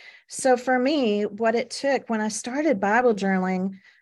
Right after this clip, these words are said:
man, it just clicked. It just clicked because I do better when I can, I, we still do devotionals, we still do things like that, but they're short devotionals.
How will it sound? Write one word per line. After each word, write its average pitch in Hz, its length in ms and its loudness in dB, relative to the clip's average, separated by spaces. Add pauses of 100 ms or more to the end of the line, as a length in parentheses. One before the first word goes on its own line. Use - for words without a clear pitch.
(120)
man, 226 580 2
it 233 120 -2
just 247 300 -4
clicked. - 720 -4
It 214 140 -2
just 233 240 -4
clicked 285 360 -2
because 214 460 0 (540)
I 240 220 2
do 302 220 0
better 220 440 4
when 214 200 -2
I 202 100 0
can, 202 420 -6 (120)
I, 214 240 0
we 226 120 2
still 233 260 2
do 285 180 0
devotionals, 220 760 0
we 208 80 -4
still 233 240 0
do 233 140 4
things 208 360 -2
like 220 220 0
that, 196 260 0
but 202 160 -4
they're 208 160 -2
short 226 560 -2
devotionals. 180 720 -4